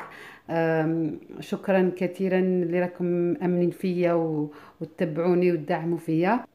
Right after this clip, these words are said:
ونخليكم مع الفيديو جديد ونتمنى لكم فرجة ممتعة. Je vous laisse avec ma, ma nouvelle vidéo et je vous souhaite une bonne vision. Salam alaikum, j'espère que vous allez bien.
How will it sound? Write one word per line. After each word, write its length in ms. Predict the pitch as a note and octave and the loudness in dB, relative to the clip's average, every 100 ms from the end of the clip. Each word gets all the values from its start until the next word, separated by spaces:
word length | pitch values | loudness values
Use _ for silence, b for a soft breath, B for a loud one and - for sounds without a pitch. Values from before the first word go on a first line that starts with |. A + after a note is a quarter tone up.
| _ _ - | _ _ 2
ونخليكم 680 | G3 F#3+ A3 G#3+ G#3 - G3 | 2 4 4 4 2 2 0
مع 140 | F#3 | 2
الفيديو 520 | F#3 E3+ F#3 F3 F3 | 2 2 2 4 4
جديد 500 | D#3+ D#3 F#3 B3+ B3+ | 4 0 2 2 2
ونتمنى 640 | A3 G#3 G3+ F#3+ F#3+ F3+ F3 | 0 0 0 0 2 4 4
لكم 260 | - A#3+ | 2 0
فرجة 440 | A3+ G#3 F#3 F#3 G#3 | 0 -2 -2 2 4
ممتعة. 580 | G3 F3+ - C#3 B2+ - B B B | 4 2 0 -2 -4 -10 B B B
Je 120 | E3 | -4
vous 160 | F#3 G3 | -2 2
laisse 300 | G3 G3 G3+ | 2 0 0
avec 300 | F3 F3 F3+ | 0 0 -2
ma, 260 | F3 F3 F3 | 0 2 2
ma 220 | F3+ F3+ | 2 2
nouvelle 320 | F3+ E3 F3+ | 2 2 0
vidéo 640 | D#3+ E3+ F3 F3+ A#3 E4 - B B F3 | 0 0 4 4 6 4 -2 B B -4
et 100 | E3 | -4
je 160 | F3 | -2
vous 220 | F#3 E3 | -2 -2
souhaite 380 | F3+ - G#3 G#3+ - | -6 -4 -4 -4 -4
une 180 | F3+ F3+ | 0 2
bonne 240 | E3+ G3+ F#3 | 2 2 0
vision. 380 | E3 C#3+ B2 B2 - _ _ _ _ _ _ - - _ _ _ _ _ _ b b b | -2 -6 -8 -10 -16 _ _ _ _ _ _ -20 -20 _ _ _ _ _ _ b b b
Salam 300 | - G#3 A3 | -4 2 4
alaikum, 540 | A3 A3+ - G#3 G#3 | 4 0 2 6 6
j'espère 320 | F#3 F#3+ - F#3 | 4 -4 -4 -4
que 60 | |
vous 80 | F#3 | 2
allez 160 | F#3+ F3+ | 4 4
bien. 460 | D3+ F#3 G#3 C4 | 6 6 8 4